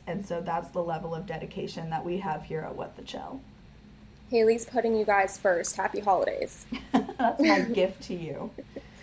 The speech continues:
Speaker 1: All right, let's go ahead and jump into our naughty and nice list. And this is all in good fun. It's all just humorous. We don't mean to attack anybody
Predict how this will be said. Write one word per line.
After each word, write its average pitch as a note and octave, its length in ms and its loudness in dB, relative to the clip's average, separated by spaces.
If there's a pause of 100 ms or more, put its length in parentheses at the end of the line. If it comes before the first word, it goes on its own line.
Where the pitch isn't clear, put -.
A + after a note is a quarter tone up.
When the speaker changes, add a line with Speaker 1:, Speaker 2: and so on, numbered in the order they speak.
(600)
Speaker 1:
All F3+ 120 4
right, E3+ 220 4
let's A#3+ 240 4
go B3+ 160 6
ahead C#4+ 180 4
and F#3+ 160 0
jump G#3 360 6
into G3+ 320 2
our F#3+ 180 4
naughty F#3 460 2
and F3+ 200 -2
nice E3+ 380 -4
list. D#3 440 -6 (100)
And G#3+ 280 0
this - 180 0
is A#4 240 6
all F3 220 8
in F3+ 140 4
good D#3+ 280 0
fun. D#3 520 -4
It's C4 200 2
all G3 200 6
just F#3+ 240 0
humorous. D#3+ 560 -4 (100)
We A#3+ 140 -2
don't G3+ 320 4
mean G3 300 -2
to F3+ 220 -2
attack F3+ 500 -2
anybody D#3+ 720 -4